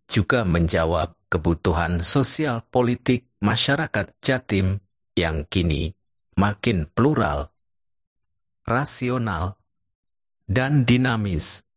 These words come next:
Dalam bahasa Gramsci, hegemon yang sejati bukan hanya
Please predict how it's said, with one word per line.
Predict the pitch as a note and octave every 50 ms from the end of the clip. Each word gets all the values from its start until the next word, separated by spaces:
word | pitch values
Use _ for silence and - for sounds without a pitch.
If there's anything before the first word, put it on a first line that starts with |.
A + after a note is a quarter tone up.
| _ _ _ _ _ _ _ _ _ _ _ _ _ _ _ _ _ _ -
Dalam | A#2+ B2 B2 C3 C#3 C#3 C#3+ C#3
bahasa | B2 D3 C3 G#2 G#2+ G#2+ G2+ - - A2 G2+ G2+
Gramsci, | - G#2 G2+ G2+ G2+ - - - - F#2 F#2 A#2 C#3+ C#3+ - _
hegemon | - - F#2+ F#2+ F#2 E2 - G2+ F#2 F#2+ G#2 A2 A2 G#2+ - G#2+
yang | G2 F2 E2
sejati | - - C#3+ B2 A2+ C#3 B2+ A#2+ - - B2 A2 G2
bukan | G2 A2 G#2 - - A#2 A2+ A2+ A2+
hanya | G2+ - - A#2+ A#2 A2 A2 A#2+ A#2 A#2 A2+